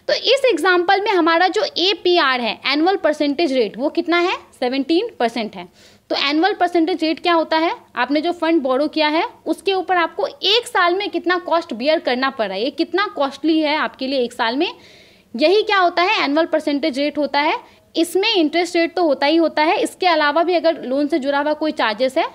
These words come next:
तो वो भी इसमें शामिल रहता है। ओके, इसके बाद देखिए, यहाँ पे इक्वेटेड पीरियोडिक इंस्टॉलमेंट, ईपीआई को डिफाइन किया गया है।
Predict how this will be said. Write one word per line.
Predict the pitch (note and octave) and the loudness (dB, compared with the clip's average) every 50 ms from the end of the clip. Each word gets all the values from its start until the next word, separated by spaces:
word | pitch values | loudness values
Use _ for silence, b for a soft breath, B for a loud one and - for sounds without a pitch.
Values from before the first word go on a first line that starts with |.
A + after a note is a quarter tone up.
| - - | -8 -4
तो | F4 C#4 | -2 -2
वो | A#3+ C#4 C#4 | 0 0 0
भी | A#3 E4 D#4 | 2 2 0
इसमें | D4 - D4+ D#4+ A#4 D5 - - _ - | 0 0 -2 -2 -2 -2 -6 -10 _ -2
शामिल | C4+ A3+ A#3 A#3 G#3+ | -2 -2 -2 -4 -8
रहता | F#3+ G3 F#3 - - - | -8 -10 -12 -12 -16 -18
है। | - - | -12 -6
ओके, | - C#4+ - G4 G#4+ A#4 A4 - b b b b b b b _ _ _ _ _ _ _ _ _ _ - | -6 -4 -2 0 -2 -2 -4 -8 b b b b b b b _ _ _ _ _ _ _ _ _ _ -4
इसके | E4+ - - A#4 | -4 -2 -2 0
बाद | F#4 G#4+ G#4+ F4+ | 0 0 0 0
देखिए, | G4+ E4+ A4+ A4+ | 0 0 2 2
यहाँ | F#4 E4 E4 D#4+ F#4 G4 | 2 2 2 2 2 0
पे | F#4+ G4 G#4 G#4+ | 0 0 -2 -2
इक्वेटेड | C5+ - E4 D4 - - D#4 D#4+ D#4+ - G4+ G#4+ G#4+ - - | -2 -2 -4 -4 -2 -2 0 0 0 0 -2 -2 -2 -2 -2
पीरियोडिक | E4 D4 D4 D4 D4 C#4 F4+ F4 E4+ | 0 2 2 2 2 2 0 0 0
इंस्टॉलमेंट, | D#4+ C#4+ - - - B3+ B3 B3+ C#4 D#4+ G4 F#4+ - | 0 -2 -2 0 0 0 0 2 2 0 0 -2 -4
ईपीआई | - - D#4 E4 - - F4 F4 D#4+ D#4 D#4 | -4 -2 0 0 0 2 0 2 2 0 0
को | E4 D#4+ | 0 0
डिफाइन | C4 B3+ C4 B3+ B3 C4 B3+ | 0 0 -2 -2 -2 -2 -2
किया | C4 C4 A#3+ | 0 0 0
गया | A#3 A#3 B3 B3 | 0 0 -2 -2
है। | B3 D4 F4+ | 0 -2 -4